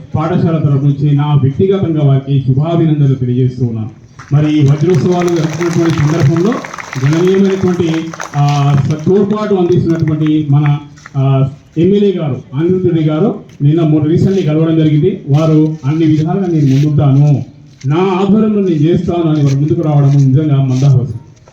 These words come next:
చాలా సంతోషకరమైనటువంటి విషయం. మరి అనుకో, చెప్పడమే కాదు, వారు నాకు తెలిసి ఆ రోజు వాళ్ళు, వారు ఒక ఉత్తరం కూడా రాయడం జరిగింది సీఎం గారికి. మరి ప్ర-, ముఖ్యమంత్రి గారిని, ఇటువంటి కార్యక్రమానికి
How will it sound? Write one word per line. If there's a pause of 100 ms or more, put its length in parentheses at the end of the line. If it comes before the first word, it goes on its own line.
చాలా
సంతోషకరమైనటువంటి
విషయం. (460)
మరి
అనుకో, (160)
చెప్పడమే
కాదు, (240)
వారు
నాకు
తెలిసి (140)
ఆ
రోజు
వాళ్ళు, (300)
వారు
ఒక
ఉత్తరం
కూడా
రాయడం
జరిగింది
సీఎం
గారికి. (240)
మరి
ప్ర-,
ముఖ్యమంత్రి
గారిని,
ఇటువంటి
కార్యక్రమానికి